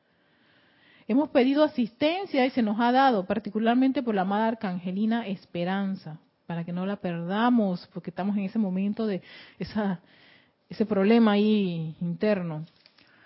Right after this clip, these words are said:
para darle un sentido de optimismo a cada corriente de vida que está actualmente trabajando para sublimar esos patrones de errores anteriores y fracasos temporales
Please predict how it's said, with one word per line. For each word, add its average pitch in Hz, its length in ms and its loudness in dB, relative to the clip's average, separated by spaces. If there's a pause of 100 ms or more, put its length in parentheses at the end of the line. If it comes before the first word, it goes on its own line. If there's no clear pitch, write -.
(300)
para 208 220 6
darle 233 260 4
un 254 200 6
sentido 247 580 2
de 240 80 4
optimismo 220 880 2
a 214 60 0
cada 220 200 2
corriente 196 460 -2
de 196 160 -2
vida 180 360 -2
que 170 120 -8
está 185 200 -6
actualmente 208 560 -2
trabajando 220 1000 -2
para 180 300 -4
sublimar 240 1300 -2
esos 196 260 -6
patrones 196 580 -4
de 185 120 -2
errores 196 500 -6
anteriores 180 720 -4
y 196 120 -4
fracasos 170 800 -6
temporales 240 840 -2